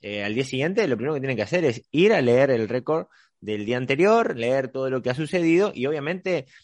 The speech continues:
todo lo que, lo que escribamos tiene que ser claro, tiene que ser de una manera,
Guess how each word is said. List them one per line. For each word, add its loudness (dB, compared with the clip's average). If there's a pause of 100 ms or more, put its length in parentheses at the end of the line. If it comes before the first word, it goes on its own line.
(240)
todo 6
lo 6
que, 0
lo 0
que 2
escribamos 0
tiene -8
que -12
ser -6
claro, 6
tiene -4
que -4
ser -2
de -4
una -2
manera, 0